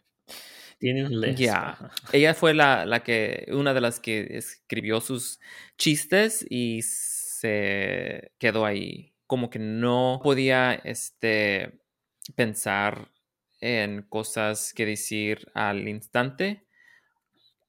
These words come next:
Speaker 2: Am, y
Speaker 1: Ujú.
Speaker 2: eso creo que le, le dolió porque este Snatch Game es de reaccionar en el momento muchas veces. Puedes tener unos chistes escritos,
Speaker 1: Ujú.
Speaker 2: pero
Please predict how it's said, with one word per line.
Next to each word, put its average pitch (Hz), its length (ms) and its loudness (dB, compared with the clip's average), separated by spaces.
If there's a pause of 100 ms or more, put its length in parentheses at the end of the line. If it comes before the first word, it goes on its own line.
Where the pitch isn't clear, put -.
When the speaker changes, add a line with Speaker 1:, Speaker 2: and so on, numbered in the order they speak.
(200)
Speaker 2:
Am, 104 500 -2
y 113 140 -4
Speaker 1:
Ujú. - 20 2
Speaker 2:
eso 120 300 -4
creo 110 240 -4
que 110 100 -2
le, - 560 -4
le 110 200 -2
dolió 127 500 0
porque 107 720 0 (320)
este 127 320 -6
Snatch 110 320 -2
Game 110 260 -2
es 101 260 -6
de 95 300 -2 (100)
reaccionar 101 600 -2
en 113 100 -2
el 107 60 -4
momento 123 420 -2
muchas 190 300 -2
veces. 208 420 -2 (340)
Puedes 156 260 6
tener 151 260 2
unos 151 200 0
chistes 135 300 -4
escritos, 117 720 0
Speaker 1:
Ujú. 98 180 -18
Speaker 2:
pero 123 680 4